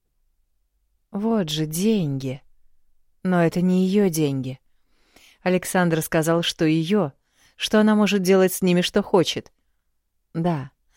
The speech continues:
но он подразумевал покупку шмоток, косметики, украшений, посещение спа,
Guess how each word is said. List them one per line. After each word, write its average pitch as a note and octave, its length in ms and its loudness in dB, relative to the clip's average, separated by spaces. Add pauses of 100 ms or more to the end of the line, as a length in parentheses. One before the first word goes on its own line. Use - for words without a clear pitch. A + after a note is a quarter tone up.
(340)
но E3 240 2
он G#3+ 140 2
подразумевал D3+ 720 0
покупку D3 460 -6
шмоток, D#3+ 540 -4
косметики, D3 680 -4
украшений, C#3+ 720 -2
посещение D3 640 -2
спа, D#3 400 -4